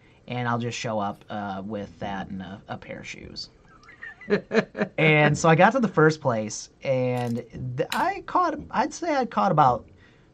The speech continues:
three ladies, um, staring at my junk, <laughs> and two guys.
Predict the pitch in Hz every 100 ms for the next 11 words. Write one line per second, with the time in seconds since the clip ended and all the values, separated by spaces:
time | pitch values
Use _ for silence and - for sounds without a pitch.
0 | _ _ _ - 165 190 226 226 226 226
1 | 208 160 170 185 190 202 196 - - _
2 | 131 127 120 120 120 123 156 143 135 127
3 | 135 143 165 - - - _ - 208 196
4 | - 240 - - 160 151 147 147 143 139
5 | 143 - 214 160 113 - - -